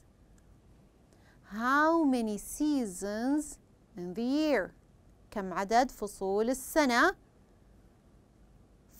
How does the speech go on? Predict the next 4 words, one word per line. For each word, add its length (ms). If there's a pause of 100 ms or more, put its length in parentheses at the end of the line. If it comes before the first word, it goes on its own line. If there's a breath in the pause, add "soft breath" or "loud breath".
(140)
Four، 580
أربعة. 600 (960)
إذن 320
كلمة 480